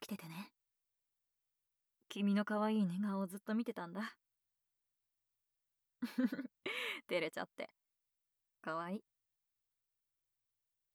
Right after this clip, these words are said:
うん、そうだね。昨日はいっぱいエッチしたね。あ、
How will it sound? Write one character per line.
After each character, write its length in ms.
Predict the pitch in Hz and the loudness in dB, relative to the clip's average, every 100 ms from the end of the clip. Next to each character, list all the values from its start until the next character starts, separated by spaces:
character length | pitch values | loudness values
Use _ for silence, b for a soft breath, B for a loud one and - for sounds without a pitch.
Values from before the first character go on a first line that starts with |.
| _ 208 | _ -6
う 40 | 202 | -2
ん、 500 | 202 185 170 165 _ _ _ _ - | -2 -4 -10 -20 _ _ _ _ -18
そ 120 | - | -14
う 60 | 165 | -14
だ 80 | 170 | -12
ね。 180 | 196 - _ _ _ _ _ _ _ _ _ _ _ _ - | -14 -16 _ _ _ _ _ _ _ _ _ _ _ _ -4
昨 140 | 208 | 2
日 60 | 202 | 4
は 260 | 196 170 160 | 4 2 -4
い 80 | |
っ 40 | 160 - | -10 -4
ぱ 140 | 196 | 0
い 40 | 226 | 0
エ 40 | |
ッ 40 | - | -2
チ 80 | 202 | -8
し 60 | |
た 120 | - 160 | -8 -8
ね。 460 | 175 220 226 - _ _ _ _ _ _ _ _ _ _ _ _ _ _ _ _ | -8 -8 -10 -14 _ _ _ _ _ _ _ _ _ _ _ _ _ _ _ _
あ、 120 | - | -4